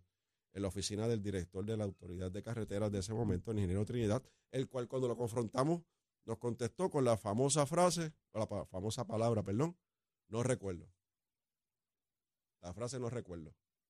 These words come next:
¿Y la palabra? "No me acuerdo". Y "No recuerdo". Así que, en este momento, eh, que nosotros estuvimos cuestionando a, a Trinidad, al ingeniero Trinidad,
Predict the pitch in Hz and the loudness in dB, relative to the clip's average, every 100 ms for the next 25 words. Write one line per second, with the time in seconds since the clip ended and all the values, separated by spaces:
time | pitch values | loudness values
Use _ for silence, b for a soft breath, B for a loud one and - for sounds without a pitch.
0 | - 92 85 98 302 247 _ _ _ _ | -14 -10 -8 -8 -12 -16 _ _ _ _
1 | _ _ _ _ _ - 151 175 104 95 | _ _ _ _ _ -14 -10 -8 -8 -8
2 | 107 _ _ _ _ - 113 160 165 92 | -10 _ _ _ _ -8 -4 -4 -4 -8
3 | 87 - _ _ _ _ _ _ - 117 | -8 -12 _ _ _ _ _ _ -4 0
4 | 143 139 - _ _ _ _ _ _ _ | 4 4 2 _ _ _ _ _ _ _
5 | _ _ - 101 143 175 170 131 113 - | _ _ -6 -2 -2 0 2 4 4 0
6 | 139 - _ _ - 104 101 95 95 - | -8 -10 _ _ -2 2 4 4 0 0
7 | 101 95 90 90 92 110 123 117 113 110 | 2 2 2 0 0 -2 0 0 0 -4
8 | 104 107 95 101 104 104 101 90 87 80 | -6 -2 0 2 2 2 0 -2 -4 -4
9 | 78 - 98 104 113 90 92 _ _ _ | -8 -10 -8 -4 0 0 -2 _ _ _
10 | _ _ _ _ - 92 98 98 110 107 | _ _ _ _ -4 2 2 2 0 0
11 | 87 | 0